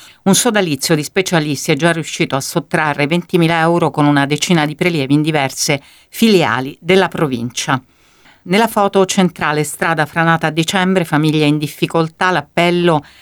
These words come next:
per i residenti di Via delle Fosse a Formia che chiedono interventi. Nel taglio basso, l'emergenza, il bonus covid, trovato l'accordo, intesa tra sindacati e regione,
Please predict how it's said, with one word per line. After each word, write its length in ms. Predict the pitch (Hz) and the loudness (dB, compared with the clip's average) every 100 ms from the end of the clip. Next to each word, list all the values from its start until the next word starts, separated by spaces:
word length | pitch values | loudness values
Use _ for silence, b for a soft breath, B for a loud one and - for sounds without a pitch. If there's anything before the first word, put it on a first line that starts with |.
| B B | B B
per 160 | - 175 | 0 4
i 160 | 170 | 4
residenti 640 | 170 190 175 175 180 - 156 | 4 2 0 0 0 0 0
di 80 | |
Via 180 | 156 170 | 2 2
delle 220 | 156 160 | 2 -2
Fosse 420 | 160 180 165 - 170 | 0 -2 -2 -2 -4
a 80 | |
Formia 600 | 160 - 196 208 208 190 | -4 -2 0 2 2 2
che 200 | 170 190 | 0 -4
chiedono 420 | - 151 139 160 170 | -2 -2 2 4 4
interventi. 960 | 160 - 180 143 139 135 147 - 147 B B B B B | 2 0 -6 -2 -2 -2 -2 0 0 B B B B B
Nel 180 | 214 | 0
taglio 300 | - 233 233 | 2 0 2
basso, 680 | 226 240 262 262 - 277 254 | 2 2 2 0 -2 2 2
l'emergenza, 840 | 156 160 170 170 208 214 220 - | 4 2 0 0 0 2 2 0
il 120 | 160 | -2
bonus 500 | 151 175 180 170 - - | 0 2 2 2 -2 -6
covid, 560 | - 196 202 220 175 160 | 0 2 2 0 2 0
trovato 420 | 156 143 143 175 | 0 -2 -2 0
l'accordo, 640 | 170 180 - 208 214 185 | -2 -2 0 2 0 2
intesa 440 | 170 160 180 156 147 | 2 2 0 0 -2
tra 140 | 160 | -4
sindacati 640 | 156 - 156 151 165 151 160 | -4 0 0 0 -2 0 0
e 60 | |
regione, 600 | 165 185 185 208 208 170 | 2 2 4 4 4 0